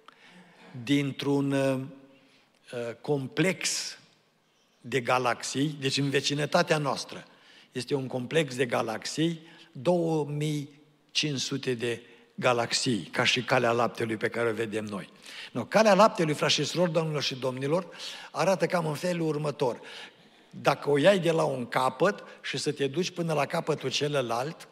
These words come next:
îți trebuiește o sută de mii de ani lumină ca să ajungi de la un capăt al ei la cealaltă. Ce însemnează o sută de mii de ani lumină?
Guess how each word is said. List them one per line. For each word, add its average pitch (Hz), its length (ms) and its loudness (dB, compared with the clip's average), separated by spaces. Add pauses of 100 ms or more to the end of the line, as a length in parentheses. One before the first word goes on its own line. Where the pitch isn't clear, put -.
(920)
îți - 160 -8
trebuiește 147 720 0 (160)
o 120 140 -4
sută 180 440 -2
de 131 180 0
mii 151 400 -2
de 135 240 -2
ani 135 440 -4
lumină 131 760 2 (180)
ca 117 160 -2
să - 140 -8
ajungi 120 380 -2
de 123 100 0
la 120 120 0
un 110 180 -4
capăt 143 400 -4
al 123 200 -6
ei 117 220 -4 (220)
la 110 160 -6
cealaltă. 101 640 -4 (280)
Ce - 120 0
însemnează 160 500 0
o 135 40 -2
sută 139 300 -6
de 127 160 -6
mii 120 180 -8
de 117 120 -6
ani 113 140 -8
lumină? 107 380 -10